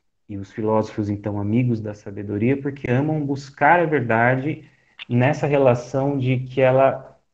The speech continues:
tem um tamanho tal de que eu posso acessá-la, mas nunca vou esgotá-la. Nunca vou me saciar, porque eu não teria capacidade de fazer isso.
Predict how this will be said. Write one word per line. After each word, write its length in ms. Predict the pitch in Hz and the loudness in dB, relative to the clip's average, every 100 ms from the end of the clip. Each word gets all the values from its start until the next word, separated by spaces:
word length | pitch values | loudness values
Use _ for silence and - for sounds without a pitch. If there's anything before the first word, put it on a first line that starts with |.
| - | -4
tem 140 | 135 | -2
um 180 | 135 135 | 0 2
tamanho 680 | 135 131 131 147 156 127 127 | 2 2 4 4 2 0 0
tal 400 | 135 165 147 131 | 0 2 0 0
de 140 | 120 | -4
que 260 | 127 - 147 | -8 -6 2
eu 220 | 147 147 | 2 2
posso 520 | 147 147 143 - 170 - | 2 0 -2 -4 -4 -4
acessá-la, 800 | 143 - 147 - 147 147 127 117 | -6 -4 -6 -2 2 4 2 2
mas 240 | 123 127 | -2 -2
nunca 380 | 135 190 208 160 | -2 -2 -2 -2
vou 580 | 123 123 127 131 - - _ _ _ _ | 0 2 2 0 -6 -20 _ _ _ _
esgotá-la. 840 | 123 123 123 127 107 98 95 95 - _ _ _ _ | -8 -6 -6 -6 -4 -2 -4 -8 -14 _ _ _ _
Nunca 360 | 117 139 165 139 | -2 0 0 -2
vou 540 | 117 120 131 127 - - | 2 4 4 2 -6 -6
me 120 | 117 | -6
saciar, 880 | - 127 123 - 120 110 110 104 - | -4 -4 -4 0 2 4 2 0 -8
porque 280 | 104 - 113 | -18 -6 -2
eu 80 | 113 | 0
não 120 | 117 | -2
teria 280 | 123 120 123 | 0 0 2
capacidade 920 | 131 - 131 - 127 117 117 117 104 | 0 -2 -4 -2 0 4 4 4 0
de 80 | 101 | -8
fazer 420 | - 104 98 95 | -8 -8 -6 -6
isso. 360 | 92 92 _ | -6 -12 _